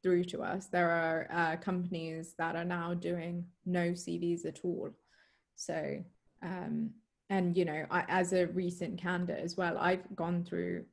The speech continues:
through that, and I've actually really enjoyed that process of having a no C V at all, um, because they are just simply assessing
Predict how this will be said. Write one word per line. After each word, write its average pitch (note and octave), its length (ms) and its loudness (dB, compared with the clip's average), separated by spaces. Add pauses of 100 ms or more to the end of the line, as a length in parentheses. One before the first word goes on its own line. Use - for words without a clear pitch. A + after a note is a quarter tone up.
(280)
through F#3 280 2
that, D#3 340 -2
and E3 340 -6
I've F3 180 0
actually F3+ 300 0
really F3 260 0
enjoyed F#3 340 0
that - 200 -4
process E3+ 460 -4
of F3 100 -8
having F3 440 -4 (380)
a F#3 120 -4
no F3 320 0
C F3+ 240 -2
V F#3 200 2
at F3+ 160 -4
all, B3+ 300 0 (380)
um, F3+ 340 4
because F3+ 340 2
they F#3 200 4
are F#3+ 200 6
just F3+ 440 -2 (100)
simply F3 480 0
assessing E3+ 680 -4